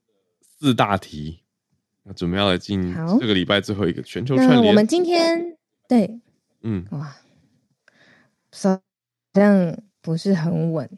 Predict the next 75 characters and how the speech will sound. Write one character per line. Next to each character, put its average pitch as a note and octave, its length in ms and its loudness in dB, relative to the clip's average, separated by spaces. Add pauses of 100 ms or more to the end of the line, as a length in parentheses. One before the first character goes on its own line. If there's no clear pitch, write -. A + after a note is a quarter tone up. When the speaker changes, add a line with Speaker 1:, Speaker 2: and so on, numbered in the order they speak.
(500)
Speaker 2:
还 F3 200 -4
可 F#3+ 160 0
以 - 20 6
吗？ F3+ 60 4
Speaker 1:
好 D#3+ 60 0
像 A2+ 60 -2
会 G#2+ 60 0
有 D#2+ 100 0
一 F#2+ 60 -2
点 F2+ 180 -2
延 E2 220 -6
迟， - 340 -14
可 A2+ 80 -2
以， A2 80 2
Speaker 2:
对， F3 80 2
Speaker 1:
可 E3 120 2
以。 D#3+ 40 0
Speaker 2:
有 D#3 120 -2
一 D#3 40 -4
点 D3+ 160 -10
小 E3 180 -12
延 - 220 -4
迟。 - 220 -20 (200)
哦， C#4 100 -2 (280)
好， - 200 -20 (320)
很 F#3 120 -14
特 F#3 180 -12
别。 - 340 -16 (580)
然 F#3+ 120 4
后 B3+ 80 8
我 C4 60 8
们 A3+ 100 8
今 C#4 100 2
天 D#4+ 160 4
也 C4+ 80 6
有 A3 80 8
一 G3 80 4
位 A#3 140 6
朋 F#3+ 180 4
友， E3+ 160 4
他 G#3 280 0
很 F3+ 200 4
热 C4 220 8
心 B3+ 220 4
的 A3 100 6
投 F3 380 2
稿， D3+ 260 -4
在 G#3+ 100 2
I A3+ 160 4
G A#3+ 160 0
上 A#3+ 160 4
面 A#3 200 6
投 G#3 280 2
稿， D#3+ 220 0
Speaker 1:
嗯， D3+ 40 0
嗯， - 0 -
嗯。 - 20 -4
Speaker 2:
分 C4+ 200 4
享 G3+ 280 4 (320)
蛮 B3+ 300 6
多 E4 220 4
资 D#4+ 300 -2
讯 C4+ 380 4
的， D#3+ 260 4 (220)
所 A3+ 160 4
以 A#3 40 10
我 G#3+ 80 6
们 D#3+ 140 2
待 F#3 140 0
会 G3 120 4
也 D3+ 80 4
会 F#3 200 2
用 F#3+ 240 2
这 G3 100 0
种， D#3+ 220 0